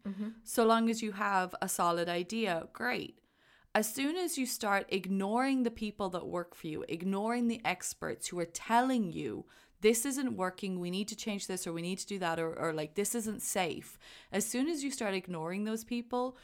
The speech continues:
Speaker 2: you lose any sympathy from me whatsoever. And that's when I will turn and go, "No, no, no, no."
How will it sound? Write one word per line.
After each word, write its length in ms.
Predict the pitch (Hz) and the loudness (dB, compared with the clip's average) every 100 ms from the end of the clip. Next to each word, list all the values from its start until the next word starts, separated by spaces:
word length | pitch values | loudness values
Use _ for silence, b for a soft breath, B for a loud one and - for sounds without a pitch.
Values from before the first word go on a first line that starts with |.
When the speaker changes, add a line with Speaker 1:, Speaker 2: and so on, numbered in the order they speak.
| B B | B B
Speaker 2:
you 160 | 208 | 2
lose 200 | 226 226 | 4 4
any 220 | 214 226 262 | 4 4 2
sympathy 460 | 240 202 180 175 | 0 -2 -4 -6
from 220 | 165 160 | -4 -4
me 100 | 156 | -4
whatsoever. 840 | 156 160 - - 156 151 147 139 - | -2 -2 -2 -2 0 0 0 -2 0
And 280 | 170 175 160 | 0 0 2
that's 360 | 185 196 - - | 6 6 4 -4
when 140 | 180 | -2
I 120 | 165 160 | 0 0
will 160 | 156 | -2
turn 440 | 151 196 160 151 131 | -4 -4 -4 -4 -6
and 140 | 156 | -4
go, 140 | 151 | -2
"No, 180 | 160 180 | -2 0
no, 200 | 190 175 | 0 -2
no, 40 | 165 | -2
no." 300 | 156 - | -6 -8